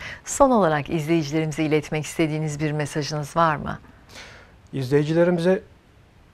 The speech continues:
Speaker 2: şunu önerebilirim. Hiçbir şekilde sağlık konusunda araştırma yapmaktan çekinmesinler. En doğrusunu bulmaya mutlaka çalışsınlar. İnsan sağlığından değerli hiçbir şey yok.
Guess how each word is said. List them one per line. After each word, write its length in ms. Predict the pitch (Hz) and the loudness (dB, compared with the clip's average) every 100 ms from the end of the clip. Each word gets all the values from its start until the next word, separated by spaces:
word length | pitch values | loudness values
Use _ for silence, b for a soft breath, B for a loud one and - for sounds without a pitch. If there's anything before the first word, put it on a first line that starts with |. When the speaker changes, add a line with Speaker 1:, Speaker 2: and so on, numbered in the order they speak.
| _ - | _ -18
Speaker 2:
şunu 420 | - - 135 180 | -10 -4 2 4
önerebilirim. 520 | 160 139 127 127 151 208 - - - - - | 4 2 0 -2 -4 -6 -16 -20 -20 -20 -12
Hiçbir 280 | 135 - | -8 -4
şekilde 340 | 180 170 165 165 | -4 -2 0 0
sağlık 320 | - 147 160 | 4 2 2
konusunda 420 | 165 156 156 156 | 0 0 2 6
araştırma 360 | 151 151 - 165 | 6 6 2 2
yapmaktan 340 | 160 165 165 | 2 0 0
çekinmesinler. 680 | 151 147 175 160 131 131 127 | -2 -2 0 0 0 -4 -2
En 200 | 151 160 | 0 2
doğrusunu 320 | 156 151 156 147 | 2 0 0 -4
bulmaya 260 | 147 151 | 0 0
mutlaka 400 | 156 - 143 147 | 0 0 0 0
çalışsınlar. 560 | 131 131 - 135 156 - - - - | 0 -4 -4 -6 -8 -8 -20 -14 -6
İnsan 280 | 139 170 | 2 2
sağlığından 520 | 160 165 156 165 165 160 | 4 6 6 4 2 4
değerli 280 | 160 160 | 2 2
hiçbir 260 | 170 - 127 | -2 -2 -6
şey 160 | 127 120 | -6 -6
yok. 140 | 139 | -8